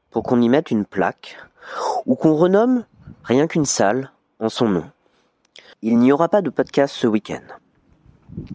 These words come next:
Ce podcast sera en pause et reprendra le rythme de ses interviews la semaine prochaine.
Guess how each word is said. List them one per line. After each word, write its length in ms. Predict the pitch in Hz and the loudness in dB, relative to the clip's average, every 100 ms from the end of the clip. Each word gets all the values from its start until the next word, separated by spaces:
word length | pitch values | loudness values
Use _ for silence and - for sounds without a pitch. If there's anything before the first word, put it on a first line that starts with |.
| - - - - - | -12 -8 -6 -6 -6
Ce 120 | - | -4
podcast 380 | 110 - 160 175 | -4 0 -2 0
sera 200 | 117 98 | 0 0
en 100 | 90 | 0
pause 540 | - 110 170 180 107 - | 2 2 0 -4 -8 -4
et 100 | 95 | 0
reprendra 520 | 104 120 - 120 143 | 0 0 -2 0 2
le 120 | 127 | 2
rythme 340 | 92 131 120 95 | 0 -2 -2 -2
de 120 | 87 | -2
ses 260 | - 87 | -2 0
interviews 520 | 123 123 101 90 113 - _ | 0 -2 -4 -2 -2 -4 _
la 120 | 82 | -8
semaine 320 | - 101 120 104 | -2 0 0 -2
prochaine. 500 | 98 - - - | -6 -6 -8 -14